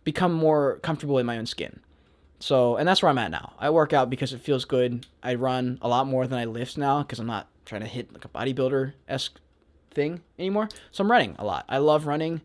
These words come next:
It, I don't know, it just feels good. It's not really a stress relief. It just feels good to run, so I do it.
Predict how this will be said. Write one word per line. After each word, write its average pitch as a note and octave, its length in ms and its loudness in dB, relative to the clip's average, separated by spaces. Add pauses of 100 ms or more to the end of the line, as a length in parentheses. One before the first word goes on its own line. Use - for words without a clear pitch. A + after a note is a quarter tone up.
(260)
It, C#3 360 2 (920)
I G3 60 4
don't A#3+ 100 8
know, G#3 60 6
it F#3+ 60 4
just G#3 200 0
feels G#3 260 6
good. D#3 320 2
It's - 160 -8
not G3 160 4
really G3 240 6
a D3+ 320 6
stress - 420 0
relief. F#3+ 400 0 (160)
It C#3+ 140 -6
just D3 260 -2
feels E3 300 0
good D3 180 0
to C3 100 0
run, C#3 220 0
so B2+ 100 -6
I A2+ 60 -4
do A#2 160 -2
it. - 180 -10